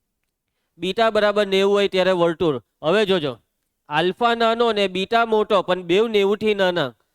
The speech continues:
તો તેમનો છેદ ઉપવલય થશે. સમજ પડે છે? એટલે કે આ બીટા ખૂણોને નેવુંથી નાનો કરો. આ એમ છે, બરાબર છે? આ ખૂણો બીટા, એને નેવુંથી નાનો એટલે થોડોક ત્રાંસો કરો, સમતલને થોડોક ત્રાંસો.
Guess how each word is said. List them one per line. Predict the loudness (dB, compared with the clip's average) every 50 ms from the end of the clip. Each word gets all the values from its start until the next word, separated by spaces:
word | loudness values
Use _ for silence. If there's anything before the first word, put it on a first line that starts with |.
| _ _ _
તો | -4 -4 -2
તેમનો | 0 -2 -2 -2 -2 -4 -4
છેદ | -2 -2 -2 0 0
ઉપવલય | -2 -2 -2 -2 -2 0 0 -2
થશે. | -4 -6 -8 -10 -10 -14 -18 -18 -18 _ _ _ _ _ _ _ _ _ _ _ _ _
સમજ | -8 -6 -6 -6
પડે | -6 -4 -4 -4 -4
છે? | -4 -6 -8 -10
એટલે | -10 -12 _ _ _ _ _ _ _ _ -12 -10 -10 -6
કે | -4 -4
આ | -4
બીટા | -4 -4 -6 -6 -4 -2 -2 -2 -2
ખૂણોને | -2 -2 -2 -2 0 0 0 0 -2 -2
નેવુંથી | 0 0 0 2 2 0 0 -2 -2 -2
નાનો | 0 0 0 0 0 -2
કરો. | -2 -2 -6 -6 -6 -8 -12 -10
આ | -6 -4
એમ | -4 -2 -4 -4 -6
છે, | -8 -8 -8 -8 -8 _ _ _ _ _ _ _ _ _ _ _ _ _ _ _ _ _ _ _ _ _ _ _ _ _ _
બરાબર | -8 -6 -4 -2 -2 -2
છે? | -2 0
આ | -2 -2
ખૂણો | -2 -4 -6 -4 -2 -2 -2 -2
બીટા, | -4 -6 -4 -2 -2 -2 -4 -6 -12 _ _ _ _
એને | -6 -4 -4 -2
નેવુંથી | -2 0 0 0 0 0 0 -2 -2
નાનો | 0 0 0 0 0 0
એટલે | -2 -2 -4 -4 -6 -6
થોડોક | -6 _ -6 -4 -4 -4 -4
ત્રાંસો | -4 -4 -4 -4 -4 -4 -4 -4
કરો, | -4 -6 -6 -6
સમતલને | -6 -8 -10 -8 -8 -8 -8 -8 -8
થોડોક | -6 -4 -4 -4 -4 -6
ત્રાંસો. | -8 -10 -10 -12 -14 -20 -20